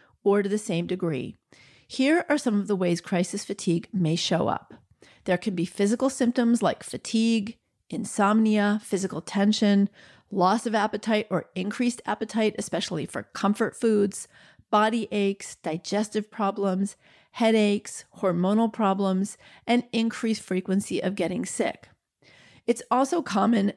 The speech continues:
to have exacerbations of existing problems, like more herpes outbreaks if you're a herpes carrier, or more autoimmune disease flares if you have autoimmune disease,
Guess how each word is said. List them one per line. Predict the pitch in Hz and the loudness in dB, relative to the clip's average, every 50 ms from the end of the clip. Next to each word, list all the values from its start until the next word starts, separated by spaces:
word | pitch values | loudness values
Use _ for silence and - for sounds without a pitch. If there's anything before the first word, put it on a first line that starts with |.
| - | -2
to | - - | -2 0
have | 202 - 208 208 - - | 0 2 0 -2 -4 -8
exacerbations | - 185 185 - 175 170 170 - - - - - 233 269 269 - 214 220 233 202 - - | -12 -10 -6 -4 -4 -4 -4 -4 -6 -4 0 2 2 2 2 0 0 -2 -2 -2 -4 -8
of | 214 202 | -8 -8
existing | 214 247 220 208 - 240 349 349 - 262 240 190 | -8 -6 -6 -2 0 0 0 2 2 0 0 0
problems, | - 226 180 165 - - 156 - - 208 - - | 0 -2 -4 -4 -4 -6 -6 -6 -8 -8 0 2
like | 220 226 233 233 - - - - _ _ _ | 2 4 2 2 -2 -10 -20 -20 _ _ _
more | - 247 240 254 | 2 4 4 4
herpes | 254 277 339 339 - 220 226 208 - - | 4 2 0 0 0 -2 -4 -4 -2 -2
outbreaks | 190 196 - - - 165 - 190 - - | -2 -2 -2 -4 -8 -8 -8 -8 -8 -10
if | 175 - - | -6 -2 0
you're | 175 180 190 | 2 2 2
a | 220 | 4
herpes | 233 285 247 - 226 214 - | 2 2 2 0 -4 -6 -6
carrier, | - - 202 180 185 180 - - - - | -6 -6 -4 -4 -4 -4 -6 -8 -4 0
or | - 196 202 | 2 4 6
more | 220 220 226 226 - - - | 6 6 6 4 0 0 0
autoimmune | 208 214 226 220 226 226 226 220 233 240 240 | 2 2 4 4 2 2 2 2 2 2 2
disease | 226 190 196 190 190 185 | 2 0 0 -2 -4 -4
flares | - - - 98 107 95 - - 180 - - - | -6 -6 -6 -4 -4 -4 -4 -6 -8 -10 -4 -4
if | - 202 202 202 | -4 -4 -2 -4
you | 190 | -4
have | 185 180 180 - | -4 -4 -4 0
autoimmune | - 190 185 190 196 196 208 214 233 240 226 | 0 0 2 2 2 2 4 6 6 6 4
disease, | 220 170 180 - - - - - - | 4 2 -2 -6 -6 -8 -10 -14 -16